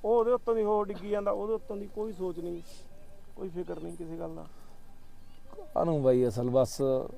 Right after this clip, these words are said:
Speaker 2: ਅਸਲ ਤਾਂ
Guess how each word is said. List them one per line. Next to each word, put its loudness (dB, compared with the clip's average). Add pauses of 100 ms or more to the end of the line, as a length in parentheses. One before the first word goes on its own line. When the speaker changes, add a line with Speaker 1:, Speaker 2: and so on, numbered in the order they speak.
(1700)
Speaker 2:
ਅਸਲ 10
ਤਾਂ 10